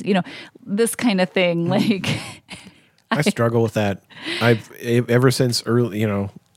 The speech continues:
Speaker 2: um, disclaimers, I would put disclaimers in
Speaker 1: Yeah,
Speaker 2: to,
Speaker 1: it's,
Speaker 2: to
Speaker 1: it's
Speaker 2: things
Speaker 1: kinda that.
Speaker 2: where it has a service, but it's also a performative distraction, but it's also an earnest expression of trying to be inclusive and,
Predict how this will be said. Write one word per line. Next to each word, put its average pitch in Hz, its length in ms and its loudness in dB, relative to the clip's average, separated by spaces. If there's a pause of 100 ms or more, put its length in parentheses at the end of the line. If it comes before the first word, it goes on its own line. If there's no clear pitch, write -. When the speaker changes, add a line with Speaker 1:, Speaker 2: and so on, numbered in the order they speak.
(200)
Speaker 2:
um, 95 720 -2
disclaimers, 101 720 0
I 101 80 0
would 101 200 0
put 110 200 2
disclaimers 92 640 0
in 285 80 2
Speaker 1:
Yeah, 254 480 2
Speaker 2:
to, 208 100 -2
Speaker 1:
it's, 190 200 0
Speaker 2:
to - 140 -4
Speaker 1:
it's 214 100 -2
Speaker 2:
things 202 160 -4
Speaker 1:
kinda 214 180 2
that. 185 360 -2 (220)
Speaker 2:
where 120 520 2 (320)
it 131 160 2
has 127 400 0
a 143 60 0
service, 143 560 0
but 107 180 -2
it's 104 160 -4
also 120 360 0
a 113 40 0
performative 113 600 -4
distraction, 113 640 -2
but 101 100 0
it's 98 160 -2
also 120 340 4
an 107 100 2
earnest 117 400 4
expression 113 520 0
of 98 80 -6
trying 113 280 -4
to 107 40 -6
be 110 140 -2
inclusive 113 560 0
and, 113 460 -2